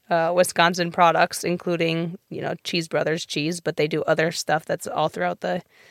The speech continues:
state. And then I think they insert,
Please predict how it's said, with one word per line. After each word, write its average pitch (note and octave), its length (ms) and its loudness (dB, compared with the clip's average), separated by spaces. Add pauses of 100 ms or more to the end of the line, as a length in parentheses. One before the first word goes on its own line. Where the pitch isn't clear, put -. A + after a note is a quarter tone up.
(120)
state. - 360 0 (420)
And G#3+ 120 6
then G3+ 120 6
I F#3+ 120 6
think C#4+ 200 0
they G3 100 6
insert, F#3 560 4